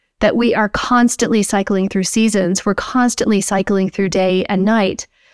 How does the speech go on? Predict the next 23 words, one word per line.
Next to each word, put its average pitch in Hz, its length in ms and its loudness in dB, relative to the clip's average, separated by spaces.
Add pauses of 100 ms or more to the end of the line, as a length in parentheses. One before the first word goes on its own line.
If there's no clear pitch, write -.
(140)
We 220 200 4
are 220 180 2
constantly 220 640 0
cycling 214 540 0
through 196 200 -2
in-breath 202 600 0
and 190 180 -2
out-breath. 208 640 0 (120)
And 208 120 4
this 196 140 0
is 202 120 0
our 196 120 0
measure 190 260 0
of 185 140 -4
time. 233 440 0 (800)
And 220 240 4
that 208 340 2 (440)
because 233 500 2
it's 214 180 -2
like 214 140 0
a 190 100 0
vertical 185 720 0
spiral, 202 640 2